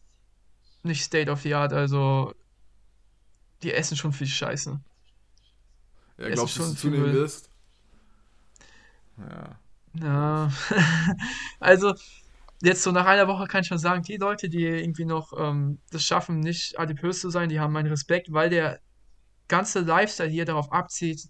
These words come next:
Speaker 1: Leuten ja irgendwie fettige, schlechte Nahrung zu geben. Das ist ja, du kannst
Speaker 2: Ja,
Speaker 1: im
Speaker 2: aber ist es
Speaker 1: Supermarkt
Speaker 2: dann auch so, aber, äh, aha.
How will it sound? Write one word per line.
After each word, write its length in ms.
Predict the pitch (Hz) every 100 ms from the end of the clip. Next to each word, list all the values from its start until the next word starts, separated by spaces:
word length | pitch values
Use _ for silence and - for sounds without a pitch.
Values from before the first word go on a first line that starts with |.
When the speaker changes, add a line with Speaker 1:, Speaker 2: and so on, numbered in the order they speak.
| 139
Speaker 1:
Leuten 720 | 156 175 175 165 160 156 - _ _ _ _ - _ _
ja 200 | 170 160
irgendwie 280 | 160 160 160
fettige, 680 | 147 185 190 190 170 165 131 -
schlechte 420 | - - 175 - 160
Nahrung 360 | 156 185 160
zu 200 | - 139 135 _ - _
geben. 380 | - 143 135 135 - - - - - - - _ _ _ _ - -
Das 140 | 143 165
ist 120 | -
ja, 180 | 170 165
du 120 | 160
kannst 260 | 202 208
Speaker 2:
Ja, 20 | 196
Speaker 1:
im 60 |
Speaker 2:
aber 180 | 143 127
ist 120 | 151
es 80 | 202
Speaker 1:
Supermarkt 0 |
Speaker 2:
dann 160 | 220 196
auch 120 | 175
so, 200 | 185 190
aber, 300 | 156 156 113
äh, 100 | - - - - - - -
aha. 340 | 110 117 135